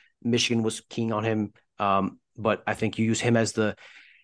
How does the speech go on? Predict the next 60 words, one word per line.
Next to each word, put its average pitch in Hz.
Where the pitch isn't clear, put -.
change 151
of 131
pace, 123
catch 127
the 117
ball 127
out 131
of 127
the 120
backfield 147
guy. 127
I 113
think 117
you 117
use 117
Sam 117
Brown 113
as 107
your 117
primary 135
guy, 113
run 131
between 127
the 120
tackles, 113
get 120
tough 117
yards. 110
And 110
I 110
think 113
you 110
use 113
Monangai 117
as 101
the 107
guy 107
to -
come 117
in 104
when 107
the 117
defense 120
is 107
tired 139
and 110
you 113
need 117
a 117
guy, 117
like 110
you, 120
we 120
say, 151
he's 110
better 131
late 131
in 135
the 120
game. 139